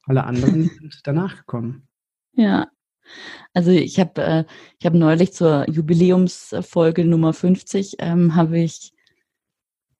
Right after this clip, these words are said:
Speaker 2: äh, hab ich mal geguckt und, äh, die sind alle danach online gegangen. Ja. Also Amerikaner, die machen, also die podcasten ja ohne Ende. Da gibt's ja
Speaker 1: Mhm.
Speaker 2: ganz tolle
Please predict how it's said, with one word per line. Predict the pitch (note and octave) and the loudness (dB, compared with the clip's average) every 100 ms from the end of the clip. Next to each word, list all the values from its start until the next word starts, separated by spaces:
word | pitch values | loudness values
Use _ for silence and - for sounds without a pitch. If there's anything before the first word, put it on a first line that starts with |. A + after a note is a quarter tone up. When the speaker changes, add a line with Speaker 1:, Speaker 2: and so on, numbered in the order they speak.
| - | -10
Speaker 2:
äh, | E3+ | -6
hab | D#3 D3+ D#3+ | -4 -2 0
ich | D#3 | 0
mal | D#3 D3+ | 2 0
geguckt | C#3+ - G3 - - | -2 -4 -6 -6 -6
und, | D#3+ D#3 D3 - | 0 0 0 -8
äh, | D3 C#3 | -4 -4
die | - D3+ | -4 -2
sind | D3 D3 | 0 0
alle | D3 D3+ | 0 2
danach | D#3 D3 C#3 C3+ - - - - | 2 2 2 -2 -6 -16 -20 -6
online | C#3+ C#3+ C#3 D3 | -2 0 0 -2
gegangen. | D#3 D3 C#3 C#3 _ _ - | -4 -6 -4 -4 _ _ -8
Ja. | E3 D#3+ - _ _ _ _ _ _ - | -6 -6 -8 _ _ _ _ _ _ -2
Also | C#3+ C#3+ | 0 2
Amerikaner, | C3+ C#3 C3 C3 C#3+ D3 D#3+ B2 | 2 2 2 -2 0 2 2 2
die | C#3+ | 2
machen, | D3+ D3 C3 C3 - - | 2 2 2 -2 -2 -6
also | B2+ C3+ | -6 -6
die | B2+ C3+ | -4 -4
podcasten | C#3 - - C#3 B2+ D3+ | -4 -6 -6 -6 -4 -4
ja | D3+ | 0
ohne | D3+ D3 C3+ | 2 2 2
Ende. | C#3+ | 0
Da | B2+ C3+ | 0 -4
gibt's | C#3+ - | -4 -4
ja | C3 | -2
Speaker 1:
Mhm. | |
Speaker 2:
ganz | D#3 C#3 | -4 -6
tolle | - D3 C#3 | -6 -2 -2